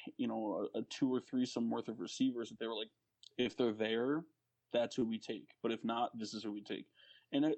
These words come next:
and I wouldn't be surprised if every time that they just, that wasn't the guy that they wanted wasn't there. The Giants are a team that they don't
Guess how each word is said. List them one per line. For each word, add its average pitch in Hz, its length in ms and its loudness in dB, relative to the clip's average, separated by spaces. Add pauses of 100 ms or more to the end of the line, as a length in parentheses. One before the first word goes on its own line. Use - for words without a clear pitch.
(120)
and 147 240 2
I 143 60 2
wouldn't 165 200 -2
be 175 60 -6
surprised 170 260 -4
if 143 120 -4
every 147 180 2
time 143 340 0
that 139 120 -2 (140)
they 123 100 2
just, 127 380 -6
that 110 140 0
wasn't 120 320 -2
the 113 60 -6
guy 120 200 0
that 123 140 -6
they 139 60 4
wanted 131 240 0
wasn't 139 260 0
there. 160 280 -6 (400)
The 156 80 4
Giants 185 460 -2
are 208 80 2
a 190 60 2
team 185 320 -4
that 117 180 -2
they 135 120 4
don't 165 280 0